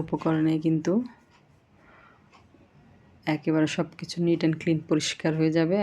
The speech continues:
একবারে চকচকে। আমি এইভাবেই আমার রান্নাঘরের ক্যাবিনেটগুলো পরিষ্কার করি। আহ, ডিপ ফ্রিজ,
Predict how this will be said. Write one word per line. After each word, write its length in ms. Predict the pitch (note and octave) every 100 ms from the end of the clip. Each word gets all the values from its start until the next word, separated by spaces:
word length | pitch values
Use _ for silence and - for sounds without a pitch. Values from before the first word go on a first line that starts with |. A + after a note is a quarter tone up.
| E3+
একবারে 360 | D#3 - D#3 D3+
চকচকে। 520 | D#3+ D#3 - - - C#3+ - _ - _ - _ _ _ - _ - _ _
আমি 200 | D3+ D#3 E3
এইভাবেই 320 | D#3 D#3+ E3+
আমার 120 | E3 D#3+
রান্নাঘরের 420 | D#3+ D#3+ D#3 D#3 D#3+
ক্যাবিনেটগুলো 500 | D3+ D3+ D3 - D3+ D#3
পরিষ্কার 320 | D3+ - D#3
করি। 240 | - D#3+ B3+ - - - - - - - -
আহ, 260 | D#3+ D3 C#3+
ডিপ 200 | D3 D#3 -
ফ্রিজ, 340 | - D#3 D#3